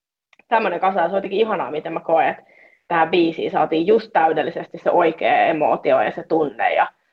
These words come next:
niinku kaikki se. Et jotenkin ihanaa,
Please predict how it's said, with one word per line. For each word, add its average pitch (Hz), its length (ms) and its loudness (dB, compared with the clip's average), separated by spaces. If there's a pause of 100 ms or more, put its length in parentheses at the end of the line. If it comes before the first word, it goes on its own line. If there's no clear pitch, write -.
(400)
niinku 120 400 0 (1000)
kaikki 170 380 -2
se. 156 200 0 (500)
Et 190 100 2
jotenkin 185 280 2
ihanaa, 175 540 -2